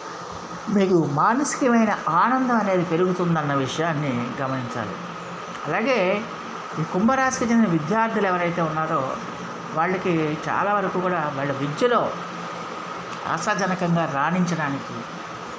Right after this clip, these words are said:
ఎక్కువగా అవకాశం ఉంటుంది. అలాగే వాళ్ళు, ఆ, సృజనాత్మక రంగాల్లో రాణించడానికి అవకాశం ఉంటుంది. ఈ వే-, ఈ మాట మీద పనిచేసేవాళ్ళు,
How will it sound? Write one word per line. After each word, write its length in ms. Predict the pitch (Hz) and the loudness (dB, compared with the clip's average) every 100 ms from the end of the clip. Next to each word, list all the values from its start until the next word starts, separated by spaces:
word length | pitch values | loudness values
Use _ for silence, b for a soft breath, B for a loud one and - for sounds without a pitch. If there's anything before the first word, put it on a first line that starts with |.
| - | -8
ఎక్కువగా 340 | 113 185 180 | -2 2 4
అవకాశం 420 | 156 160 175 170 170 | 4 2 0 -2 -2
ఉంటుంది. 420 | 165 165 160 175 175 - - - - - - - - - - - 175 - 175 - - - - | -2 -2 -4 -6 -8 -8 -8 -8 -8 -10 -10 -10 -10 -8 -8 -8 -6 -6 -4 -4 -4 -6 -4
అలాగే 260 | 147 190 208 | -2 0 2
వాళ్ళు, 520 | 175 170 151 139 123 - - | 2 2 2 0 -2 -6 -8
ఆ, 500 | 120 113 120 117 113 - | -6 -4 -4 -2 -4 -4
సృజనాత్మక 640 | 156 160 233 254 220 220 | -4 2 2 2 0 0
రంగాల్లో 420 | 208 202 202 196 | 0 0 0 2
రాణించడానికి 640 | 180 170 175 170 175 170 160 | 0 0 0 0 0 0 0
అవకాశం 380 | 147 160 151 131 | 0 0 -2 -4
ఉంటుంది. 380 | 135 - 120 - - - - - - - 156 | -8 -6 -8 -8 -10 -10 -10 -10 -8 -6 0
ఈ 120 | 165 151 | 2 2
వే-, 460 | 143 139 131 127 | 2 2 0 0
ఈ 20 | |
మాట 420 | 120 127 165 254 262 | -2 2 4 4 2
మీద 180 | 254 | 2
పనిచేసేవాళ్ళు, 800 | 233 226 180 160 135 139 123 107 | 2 2 2 2 0 0 -2 -2